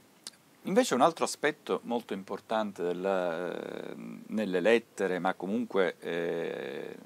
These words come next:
negli aneddoti un po' che, che noi sappiamo, era la cultura. Cioè, eh, eh, Gerardo, eh, San Giorgio conosceva a memoria la Divina Commedia.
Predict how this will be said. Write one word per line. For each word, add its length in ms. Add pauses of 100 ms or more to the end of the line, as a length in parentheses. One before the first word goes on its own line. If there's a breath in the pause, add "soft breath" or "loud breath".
negli 200
aneddoti 400
un 140
po' 180
che, 420
che 240
noi 760
sappiamo, 760 (580 loud breath)
era 200
la 140
cultura. 680 (280)
Cioè, 240 (240)
eh, 80
eh, 880
Gerardo, 640
eh, 40
San 200
Giorgio 500
conosceva 600
a 20
memoria 500
la 140
Divina 340
Commedia. 580